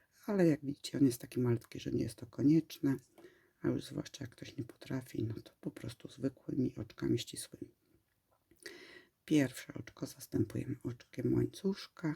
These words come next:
i w tym samym miejscu drugie oczko ścisłe. I tak jak powiedziałam, w każdym z tych oczek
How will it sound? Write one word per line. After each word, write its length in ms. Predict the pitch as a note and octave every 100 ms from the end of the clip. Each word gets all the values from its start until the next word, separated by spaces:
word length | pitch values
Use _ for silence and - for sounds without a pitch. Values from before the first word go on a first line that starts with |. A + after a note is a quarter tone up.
| - -
i 100 | E3
w 80 |
tym 240 | - D#3+ A#2+
samym 360 | - A#2 A#2 -
miejscu 540 | A#2+ A#2+ - - - _ - - - _ _ _ -
drugie 500 | G2+ G2+ A2+ A#2 B2 - - _ _ - _ _ _ _ _ -
oczko 340 | B2 - C#3+
ścisłe. 580 | A#2+ - A#2 - - D3 - _ _
I 80 | F3
tak 180 | - D3
jak 140 | C#3+
powiedziałam, 640 | _ D#3+ D#3 - D3+ D3 D#3+ _ _ _ _ _ _ _ _ _
w 120 | _
każdym 600 | - F3+ D#3 C#3+ - - -
z 60 |
tych 300 | - B2 -
oczek 520 | E3+ - - D3 -